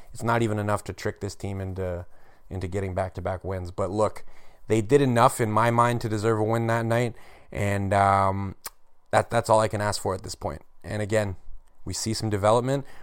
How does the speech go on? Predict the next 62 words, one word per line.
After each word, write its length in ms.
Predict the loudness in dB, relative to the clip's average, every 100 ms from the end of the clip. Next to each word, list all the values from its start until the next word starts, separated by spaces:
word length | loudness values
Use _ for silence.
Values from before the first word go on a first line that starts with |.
| -8
We 80 | -6
see 180 | -4 -4
some 160 | -2
young 220 | 0 0
guys 220 | 2 0 0
coming 280 | -2 0
up, 140 | 0 -2
making 260 | -4 -4
an 100 | -4
impression. 540 | -4 -2 -2 0 -4 -6 -10 -16 -12
Uh, 200 | -8 -6
I 120 | 0 2
love 240 | 4 2
it. 140 | -2 -8 -18 -20 -20 -4
Honestly, 520 | -2 0 0 -2 -2 -4 -14 -4
they 100 | -2
keep 200 | 0 0
playing 200 | 2 2
like 160 | 2
that 160 | 4 2
for 120 | 2
the 80 | 0
rest 200 | 2 0
of 60 | -6
the 60 |
season. 280 | -4 -4 -2
Give 100 | -2
me 60 | -2
some 160 | -4
barn 300 | 2 2 4
burners 300 | 2 0 0
like 160 | 0 0
that. 200 | 0 0
Give 100 | -2
me 60 | -2
some 180 | -4
five 340 | 2 4 4 4
four 240 | 2 2
games. 320 | 2 -4 -6 -10 -14 -14 -4
Give 100 | 0
me 80 | 0
some 160 | 0
six 320 | -2 -2 -4
four 240 | 0 0 0
games. 260 | -2 -6
Give 120 | -6 -4
me 60 |
some 160 | -4 -4
six 320 | -4 -4 -4
five 360 | 2 4 4 2
games. 360 | -4 -4 -6 -10 -10 -10 -12 -14 -2
I'm 100 | 2
gonna 120 | 4
have 160 | 2 2
some 160 | -2 -6
fun. 380 | 0 2 2 -4 -12 0
We're 140 | 6
all 140 | 8 8
gonna 160 | 6
have 180 | 2 0
some 140 | -2
fun. 380 | -4 0 0 -2